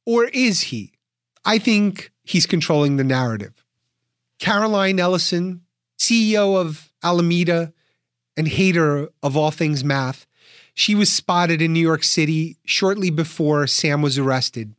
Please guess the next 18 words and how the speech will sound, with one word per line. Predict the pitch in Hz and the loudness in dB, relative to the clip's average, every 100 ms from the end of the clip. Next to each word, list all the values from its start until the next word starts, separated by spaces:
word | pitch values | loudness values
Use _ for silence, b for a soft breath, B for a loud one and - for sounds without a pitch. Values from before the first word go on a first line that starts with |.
| _ _ | _ _
She | - - | -2 0
squealed | 160 - - 190 208 202 185 | 2 0 0 2 4 2 2
to | 170 | 0
get | 151 156 | 0 0
the | 156 | 0
big | 135 147 | 0 0
fish, | - 127 104 - - _ _ _ - | -2 -6 -6 -8 -12 _ _ _ -6
which | 131 143 | -2 0
is | - | 0
Sam. | 143 120 110 - _ _ _ _ _ _ _ _ _ | 0 -4 -8 -18 _ _ _ _ _ _ _ _ _
"Sam, | - 208 180 175 | -2 0 2 2
maybe | 170 175 175 | 2 2 2
you | 175 160 | 2 2
shouldn't | - 147 147 | 0 0 -2
have | 131 | -2
used | 135 143 131 - | -2 -2 -4 -4
Thor's | 135 127 120 | 0 0 0
dildo." | 101 123 101 101 | -2 -4 -4 -8